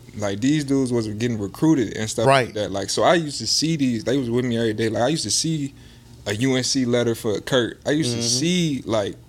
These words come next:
Speaker 1: Mount Saint Mary's offer C J. Like, I used to see this. Like, I'm like, "Damn, man." And I play with these boys every day.
Speaker 2: Mm-hmm.
Speaker 1: Like,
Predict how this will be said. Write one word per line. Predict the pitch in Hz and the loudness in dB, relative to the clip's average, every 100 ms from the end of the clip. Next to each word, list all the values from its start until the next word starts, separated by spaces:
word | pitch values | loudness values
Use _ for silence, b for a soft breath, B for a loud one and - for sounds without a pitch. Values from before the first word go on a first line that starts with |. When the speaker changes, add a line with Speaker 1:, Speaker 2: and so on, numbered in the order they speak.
| - | -14
Speaker 1:
Mount | 104 127 131 | -4 -2 0
Saint | - 107 | -2 0
Mary's | 120 123 113 107 - | 0 2 2 0 0
offer | 123 110 107 | -2 -2 -4
C | - | -2
J. | 127 107 101 | 0 0 -2
Like, | 101 101 | -2 -2
I | |
used | 147 123 | -2 -2
to | |
see | 107 156 165 | -2 -2 0
this. | 123 107 | -2 -2
Like, | 101 101 | -6 -6
I'm | - | -8
like, | 113 - - | -10 -14 -18
"Damn, | - 160 156 113 104 | -12 -6 -4 -4 -4
man." | 135 165 165 | -4 -2 -2
And | 139 | -2
I | 160 | -2
play | - 139 | 0 0
with | 139 | 0
these | 131 | -2
boys | 113 110 107 | 0 0 2
every | 139 139 | 2 2
day. | 127 107 98 - | 2 -2 -4 -6
Speaker 2:
Mm-hmm. | 113 113 113 123 | -2 0 2 0
Speaker 1:
Like, | 135 98 | -2 -4